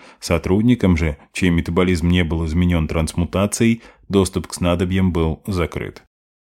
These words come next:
Поэтому очень часто именно бутылочки с разноцветными составами становились платой за услуги.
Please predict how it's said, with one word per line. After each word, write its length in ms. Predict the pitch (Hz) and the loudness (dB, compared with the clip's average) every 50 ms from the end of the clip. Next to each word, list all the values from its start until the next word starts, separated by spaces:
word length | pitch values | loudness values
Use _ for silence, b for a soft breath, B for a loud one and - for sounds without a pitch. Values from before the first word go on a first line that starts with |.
| _ _ _ _ _ _ | _ _ _ _ _ _
Поэтому 500 | - 90 90 101 104 104 101 101 101 101 | -2 2 2 2 2 4 4 4 6 6
очень 280 | 98 90 - 98 92 | 4 4 2 2 0
часто 400 | 87 - 101 101 104 98 - 101 | 2 2 2 2 2 2 2 2
именно 380 | 98 95 95 92 92 92 92 90 | 2 4 4 4 4 4 4 4
бутылочки 600 | 85 95 92 - 101 98 95 92 90 - - 92 | 4 2 2 2 2 2 2 2 0 0 -4 -4
с 100 | 82 - | -4 -2
разноцветными 800 | 87 87 80 90 87 85 - - 90 85 80 - 80 78 76 73 | -2 0 2 2 2 0 0 0 0 0 0 0 0 0 0 -2
составами 880 | - - 78 78 - - 85 85 87 90 101 98 101 104 107 - - _ _ _ | -2 -4 -4 -6 -4 -2 -2 0 2 2 4 4 4 4 2 0 -4 _ _ _
становились 680 | - - - 92 90 87 80 82 82 78 82 80 - | -8 -2 2 2 4 4 2 2 0 0 0 -2 -4
платой 480 | - - 82 80 76 76 73 - 78 76 | -6 -4 0 2 2 2 2 0 -4 -4
за 140 | 69 73 73 | -4 -4 -4
услуги. 680 | 73 71 - - - 71 69 62 62 - 50 50 - | -4 -6 -8 -8 -8 -10 -10 -10 -10 -12 -14 -16 -18